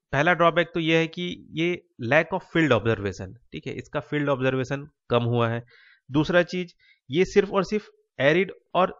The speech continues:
सेमी एरिड एरिया के लिए ही सही है, मतलब साउथ अफ्रीका का जो एरिड और सेमी एरिड रीजन है उसमें ही ये काम कर रहा है, ठीक है। साथ ही साथ ये भी एक तरह से जर्मन लैंग्वेज में था जिसको समझना मुश्किल है, तो ये इसका एक ड्रॉबैक था।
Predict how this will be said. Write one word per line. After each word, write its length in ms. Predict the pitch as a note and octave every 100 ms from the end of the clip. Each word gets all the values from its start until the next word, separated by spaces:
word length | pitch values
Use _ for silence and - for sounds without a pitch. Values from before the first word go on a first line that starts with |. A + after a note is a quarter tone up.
| _
सेमी 420 | - - F3+ G3 G#3+
एरिड 300 | D#3+ D3+ D3 - _ _ C#3+
एरिया 300 | C#3 C#3+ D#3
के 160 | D3+
लिए 200 | C#3 D3
ही 200 | D3 D#3+
सही 320 | E3 - G#2 F#2+
है, 200 | F#2 - -
मतलब 180 | A#2+ C3+
साउथ 340 | - A#2+ D3+
अफ्रीका 380 | D#3+ D3 C3 C#3+
का 100 | C#3
जो 140 | C#3+ C#3+ - _
एरिड 260 | B2 A#2+ D3+
और 80 | D3+
सेमी 320 | - B2 D3
एरिड 280 | C#3 C#3 A#2+
रीजन 280 | A#2 A#2 A#2
है 100 | C#3 - _ _ _ _
उसमें 300 | F3+ - G#3
ही 140 | G#3 G3
ये 60 |
काम 300 | F#3+ A#2 G2
कर 180 | F#2 F#2
रहा 120 | G2
है, 80 | G2 - _ _ -
ठीक 140 | F#3
है। 100 | A#2 - _ _ _ -
साथ 200 | D#3 D#3
ही 40 |
साथ 200 | F3+ F#3+ F#3 - - _ _
ये 300 | A#2+ C#3 E3
भी 160 | E3+ G3
एक 240 | F#3+ F3+ F#3+
तरह 160 | F3+
से 120 | F3
जर्मन 360 | B2+ A#2+ B2 D3+
लैंग्वेज 380 | C#3+ C#3 C#3+ C3+
में 140 | C#3+
था 160 | C#3 C3+
जिसको 280 | A#2+ - C3
समझना 440 | A2+ A2 A2+ B2+
मुश्किल 460 | A2+ G#2 - A#2+ A2
है, 120 | A2+ - _
तो 60 | C3
ये 300 | A2 C3 D#3+
इसका 340 | D3 - D3+
एक 240 | D#3 D#3+ - A2
ड्रॉबैक 400 | G#2+ G2+ G2 -
था। 200 | G2+